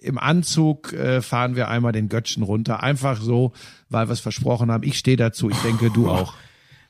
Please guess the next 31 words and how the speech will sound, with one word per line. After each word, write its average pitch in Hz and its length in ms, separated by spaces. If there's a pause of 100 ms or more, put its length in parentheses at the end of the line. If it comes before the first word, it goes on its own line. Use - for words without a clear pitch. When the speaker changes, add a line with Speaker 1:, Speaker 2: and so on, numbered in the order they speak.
Speaker 2:
Da 117 140
ist 156 140
aber 147 220
Kleid 143 520
deutlich 170 400
schwieriger 147 640
als 120 240
Anzug, 127 520
würde 107 180
ich 90 100
behaupten, 110 580
oder 107 140
Speaker 1:
Ja, 143 100
die 143 100
Speaker 2:
nicht? - 80
Speaker 1:
fährt 165 180
aber 170 180
auch 156 100
deutlich 160 360
besser 160 260
Snowboard 151 460
als 139 160
ich 160 180
Ski. 160 300
Also 127 220
von 220 220
<laughs> - 80
daher 220 540
ist 202 220
das - 180
schon - 160